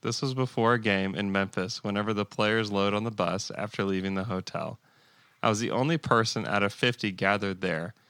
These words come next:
that called his name as he was walking out. I assume because I was the only person who recognized him. I do not know what the reason was he decided to walk past me that day.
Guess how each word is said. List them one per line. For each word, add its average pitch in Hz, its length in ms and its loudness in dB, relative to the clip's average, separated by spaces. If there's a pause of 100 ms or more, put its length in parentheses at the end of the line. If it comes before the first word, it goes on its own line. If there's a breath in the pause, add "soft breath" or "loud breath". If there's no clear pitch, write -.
(220 soft breath)
that 104 140 0
called 143 360 2
his 151 220 0
name 101 440 4
as 98 220 -4
he 113 100 0
was 98 160 -2
walking 104 400 0
out. - 240 -4 (240)
I 101 100 2
assume 127 300 0
because 110 320 0
I 107 60 6
was 101 140 2
the 104 80 -4
only 104 240 0
person 107 360 -4
who 117 100 -4
recognized 90 600 -6
him. - 160 -6 (800 soft breath)
I 110 40 -6
do 113 60 -2
not 123 200 4
know 127 160 6
what 117 260 2
the 143 100 2
reason 110 400 2
was 90 360 0
he 107 100 -2
decided 101 520 2
to 104 80 -2
walk 98 300 2
past 110 360 2
me 98 80 -2
that 90 260 -4
day. 92 320 -6